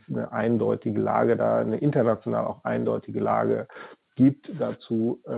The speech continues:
wie sehr Prädatoren eben die Beutetierpopulation beeinflussen. Aber eines muss auch klar gesagt werden, ähm, auch da plädieren wir als Deutsche Wildtierstiftung, äh, sehr für,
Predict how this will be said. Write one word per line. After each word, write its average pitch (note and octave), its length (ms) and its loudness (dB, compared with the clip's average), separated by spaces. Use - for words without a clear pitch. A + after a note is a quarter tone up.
wie A#2+ 220 4
sehr A#2 220 6
Prädatoren B2 920 2
eben A2 260 0
die G#2+ 220 0
Beutetierpopulation A2+ 960 -2
beeinflussen. - 640 -6
Aber A2+ 260 -4
eines E3 360 6
muss F3+ 160 4
auch D#3+ 260 2
klar A#2 260 0
gesagt A2 460 -4
werden, B2+ 580 -2
ähm, B2 520 4
auch A#2 200 0
da C3+ 140 4
plädieren C3+ 600 2
wir B2+ 120 2
als - 120 -4
Deutsche A2 240 2
Wildtierstiftung, B2 800 -2
äh, A#2 340 -2
sehr B2 240 4
für, B2 380 0